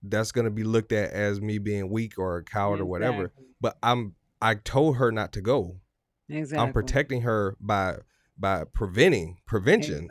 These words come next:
Speaker 1: as
Speaker 2: Exactly.
Speaker 1: opposed to now I gotta go down there and potentially fight this dude for nothing.
Speaker 2: Which, which shows wisdom, by the way.
Speaker 1: Exactly.
Speaker 2: It does.
Speaker 1: So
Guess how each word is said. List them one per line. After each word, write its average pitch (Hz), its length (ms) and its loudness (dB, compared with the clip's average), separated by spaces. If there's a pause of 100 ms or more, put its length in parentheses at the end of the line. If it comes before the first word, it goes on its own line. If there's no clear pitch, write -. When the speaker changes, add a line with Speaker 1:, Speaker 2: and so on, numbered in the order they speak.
Speaker 1:
as 104 160 0
Speaker 2:
Exactly. 104 120 0
Speaker 1:
opposed 110 300 0
to 101 80 -4
now 127 220 0
I 117 100 2
gotta 101 160 -2
go 104 160 2
down 104 240 0
there 101 260 0
and 85 80 -8 (140)
potentially 110 540 -6
fight 131 240 -2
this 104 160 -6
dude 85 380 -10
for 107 160 -4
nothing. 139 320 -4
Speaker 2:
Which, - 380 -2
which 175 300 4
shows 202 540 8
wisdom, 165 500 8
by 139 140 2
the 120 100 -4
way. 98 380 -6
Speaker 1:
Exactly. 131 520 0 (340)
Speaker 2:
It 160 140 -2
does. 151 120 2
Speaker 1:
So 120 300 6